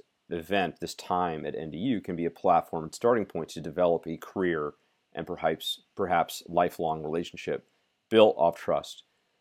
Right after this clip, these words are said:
that you can gain through challenges and work here at N D U and then going forward. But most often, we do not have the time or ability to become individually or as part of an interagency team to develop deeply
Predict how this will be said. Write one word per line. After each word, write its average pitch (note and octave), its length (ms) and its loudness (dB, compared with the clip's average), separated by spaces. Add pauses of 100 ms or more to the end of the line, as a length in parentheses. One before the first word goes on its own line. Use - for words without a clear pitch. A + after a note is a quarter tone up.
(520)
that F2 280 2
you G2 240 -2
can F2+ 200 -6
gain E2 360 -4
through D#2+ 220 -6
challenges D#2 640 -6
and E2 140 -12
work D2+ 260 -4
here D2 160 -6
at - 120 -10
N D2 100 -12
D C2+ 100 -12
U F#2 400 -2
and - 80 -16
then D2+ 120 -10
going C#2+ 240 -10
forward. E2 420 -4 (460)
But G#2 100 2
most A#2+ 260 8
often, G#2 380 8
we F#2 100 -4
do F2+ 120 -4
not F2+ 300 4
have F2 100 -10
the E2+ 60 -4
time D#2+ 420 -4
or E2 60 -2
ability D#2 480 -2
to - 120 -16
become F2 400 -2
individually G#2 880 0 (480)
or G#2+ 340 8
as - 120 -6
part F2 400 0
of E2 60 -8
an F2 80 -6
interagency D#2+ 600 -6
team G2+ 340 -4
to F2 100 -12
develop E2 560 0
deeply D#2 400 -10